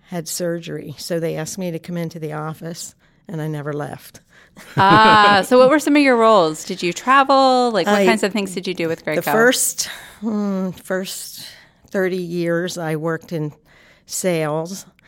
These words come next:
Speaker 1: and I worked in accounting and did just about everything. Um, in nineteen ninety-three,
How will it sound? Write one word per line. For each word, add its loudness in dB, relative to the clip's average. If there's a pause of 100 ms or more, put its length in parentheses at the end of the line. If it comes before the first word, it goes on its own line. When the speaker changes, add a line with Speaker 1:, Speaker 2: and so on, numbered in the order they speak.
(340)
Speaker 1:
and -6
I -6
worked -8
in -8
accounting -8 (140)
and -8 (520)
did -8
just -12
about -8
everything. -14 (800)
Um, -4 (360)
in -4
nineteen -4
ninety-three, -8